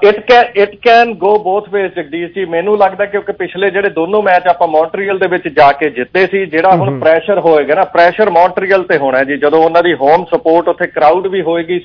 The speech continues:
Speaker 1: so the more pressure is on Montreal, we can play freely। ਪਰ having said that, ਹੁਣ back of the mind ਇਹ ਵੀ ਹੋਣਾ ਕਿ ਜੇ ਅੱਜ ਮੈਚ ਹਾਰ ਗਏ ਤੇ ਗੇਮ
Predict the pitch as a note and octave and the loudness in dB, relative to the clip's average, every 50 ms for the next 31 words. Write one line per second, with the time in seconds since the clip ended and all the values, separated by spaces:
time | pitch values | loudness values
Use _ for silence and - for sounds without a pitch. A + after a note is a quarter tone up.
0 | - F3 E3+ - E3+ C#3+ C#3 C3+ C3+ C#3 D#3 F3 G3 G3 - G3 E3+ E3 - - | -4 -4 0 0 0 -2 0 0 2 4 4 4 4 2 2 4 4 4 4 2
1 | F3+ F3 F3 E3 D3+ D#3+ D#3+ D#3+ D#3+ D#3+ D#3+ D3 A#2+ A#2 B2 C3+ C#3 C#3 E3 E3+ | 0 -2 -2 0 2 4 4 4 4 4 0 0 0 2 0 0 0 -2 -6 -2
2 | F3 F#3+ F#3 E3+ D3+ C3 D3+ F3+ F3 - G3 F#3 F3 - - E3+ E3 E3+ D#3+ D#3+ | 0 0 0 0 -2 -2 -2 -2 0 0 0 0 0 -4 -4 -2 0 0 0 -2
3 | - - D3+ D#3+ G3 G3 F#3 F3 E3+ F3+ F3 _ _ _ _ _ - E3+ D#3+ D3+ | -4 -2 0 0 0 0 0 0 -2 -2 -6 _ _ _ _ _ 2 2 2 4
4 | C#3+ C#3 D#3 D#3+ F#3 F3+ D#3+ - - D#3+ E3+ E3 D#3 F#3 F3+ F3+ - D3 E3 E3 | 4 2 2 2 0 -6 -8 -4 -2 -2 -2 0 2 2 2 2 2 -2 -8 -6
5 | C#3 A#2 C#3 D3 E3 F3 - F3 E3 - E3+ D#3+ D#3+ D#3+ E3 E3 D#3 D#3+ E3+ F3 | -4 0 2 2 2 2 0 -4 -2 -2 -4 -2 0 0 -2 -2 -2 -4 -4 -4
6 | F#3 F3+ D#3+ D#3+ E3 E3+ E3 E3 F3 D3+ D3 E3 E3+ - - D3 D3 D3+ - F3+ | -4 -6 -4 -2 -2 -4 -4 -4 -8 -6 -4 -4 -4 -2 0 0 0 0 0 -2
7 | E3+ E3+ E3+ E3+ E3+ D#3 C#3+ D3 D3+ D3+ D3+ E3 D#3+ E3 D3+ B2 C#3+ D3 D3 | 2 2 2 2 2 2 4 4 4 4 0 -4 -6 -6 -6 -6 -4 -6 -4